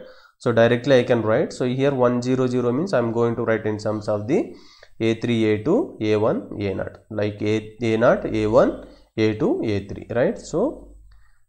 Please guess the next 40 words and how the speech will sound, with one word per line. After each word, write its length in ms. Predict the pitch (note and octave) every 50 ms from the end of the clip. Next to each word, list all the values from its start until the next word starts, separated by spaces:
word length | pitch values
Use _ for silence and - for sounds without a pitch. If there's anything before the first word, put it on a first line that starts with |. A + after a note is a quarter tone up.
| _ -
in 140 | G#2+ G#2 G#2
case 260 | G#2 A2+ A#2 A#2 -
of 180 | C3+ B2+ - -
addition 640 | A2 A2 A2+ A#2 - - C#3 D#3+ A3 D#4+ - - - - - _ _ _ _ _ _ _ _ - _ _ -
or 500 | - G#2 G#2+ A#2+ D3+ G#3+ - - - - - - - - - - - - _ -
subtraction, 880 | - - A2 G#2 - - A#2 A2+ A2+ A2+ - - C3 D#3+ A3+ E4 - -
this 180 | B2 A2+ A2 -
value 400 | - A2+ G#2+ G#2 G#2 G#2 G#2 G#2
remain 540 | G2+ G2+ G2 G2 A2 D#3+ B3+ E4+ - - - - - - - _ _ _ _ - - -
unchanged. 760 | G#2+ G2 G2 F#2+ F#2 - - - F#2+ F#2+ F#2 F2 - - - A2+
This 160 | A2+ A#2 A2+ -
point 320 | - A2+ G#2+ G#2+ G2+ F#2+
you 100 | A2 F#2+
have 200 | F#2+ F#2+ F#2+ -
to 100 | - D#3
remember. 440 | D3+ A2+ G2 G2 G2 F#2+ - - - - - - - - - - - - _ _ _ _ -
Now 120 | D#3+ F3
what 320 | F3+ D#3 D3 D3+ D#3+ D#3+ G3+
is 100 | G3+ F#3
happening 380 | F#3+ F#3+ F#3 F3+ F3+ F3+ F3
in 160 | E3+ E3 D#3
B 120 | C#3+ D#3+ D#3+
bit 180 | D#3 E3 D#3
value? 400 | D#3 D#3 D3+ D3+ D3+ D#3 F#3+ A#3+ - - - - - - - - - - - -
In 140 | B2+ C#3 C#3+
case 200 | F3 F3 E3+ F#3+
of 140 | F#3 F#3 E3
addition, 360 | E3 D#3 E3+ E3+ - G3+ G3
it 120 | F#3 D#3+
is 140 | F#3 F3+ F#3
same 160 | E3+ E3 E3+
only, 280 | E3+ E3+ F3 F3 E3 D#3+
right? 220 | D#3 E3 F3+ F3 -
In 160 | - C3+ C3+ C3+
case 200 | C#3+ D#3 D3+ E3+
of 120 | E3 D#3+
subtraction, 480 | - D3+ C#3 - D#3 D3+ D3 - D#3 D3+
what 140 | C#3+ C#3 C#3
is 100 | C#3+ -
happening? 520 | D3 C3+ C3 - C#3+ F3 C4 - - -